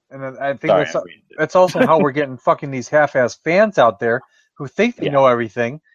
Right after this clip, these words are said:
Speaker 1: but they're too lazy to go do the fucking work in the first place.
Speaker 2: Right.
Speaker 1: It's like, listen, we all had to go, like, before all the, like, before two thousand six, before the big boom of events, like, we had to go back and read everything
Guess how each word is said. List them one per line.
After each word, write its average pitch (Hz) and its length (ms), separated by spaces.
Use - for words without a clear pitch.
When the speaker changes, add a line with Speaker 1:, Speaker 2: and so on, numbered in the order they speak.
Speaker 1:
but 180 80
they're 175 100
too 196 200
lazy 175 300
to 147 40
go 151 140
do 147 120
the 143 80
fucking 151 300
work 143 140
in 131 80
the 123 80
first 175 320
place. - 380
Speaker 2:
Right. 101 240
Speaker 1:
It's 151 280
like, 156 260
listen, 156 360
we 170 240
all 190 160
had 170 220
to 143 40
go, 147 260
like, 143 280
before 165 440
all 165 100
the, 147 220
like, 139 180
before 135 340
two 170 120
thousand 147 340
six, - 440
before 165 280
the 147 80
big 123 340
boom 160 220
of 123 120
events, 160 520
like, 120 100
we 147 220
had 170 140
to 139 60
go 135 140
back 143 300
and 123 120
read 208 240
everything 104 400